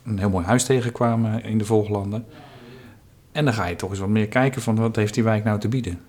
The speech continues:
En dan vind ik het toch wel een hele verrassende wijk. En we hebben er uiteindelijk voor gekozen om dat huis te kopen. Dan ontdek je die wijk nog beter. Ja,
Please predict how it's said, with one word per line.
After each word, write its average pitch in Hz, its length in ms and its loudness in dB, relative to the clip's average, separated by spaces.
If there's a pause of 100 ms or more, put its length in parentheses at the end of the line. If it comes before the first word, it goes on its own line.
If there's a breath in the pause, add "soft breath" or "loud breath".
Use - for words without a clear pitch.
En 101 180 -6
dan 123 220 4
vind 123 120 4
ik 113 80 2
het 110 100 -4
toch 127 100 -6
wel 110 100 0
een 98 100 0
hele 127 280 2
verrassende 107 480 0
wijk. 101 260 -2
En - 100 -14
we 101 40 -2
hebben 95 180 -4
er - 20 -4
uiteindelijk 117 420 4
voor 104 160 0
gekozen 90 360 -4
om 95 60 -6
dat 95 120 -6
huis 87 180 -6
te - 80 -14
kopen. 123 300 4 (600 loud breath)
Dan 101 140 -2
ontdek 101 280 2
je 98 260 -2 (120)
die 104 120 -2
wijk 90 180 -2
nog 98 180 0
beter. 123 420 4 (360)
Ja, 107 240 -4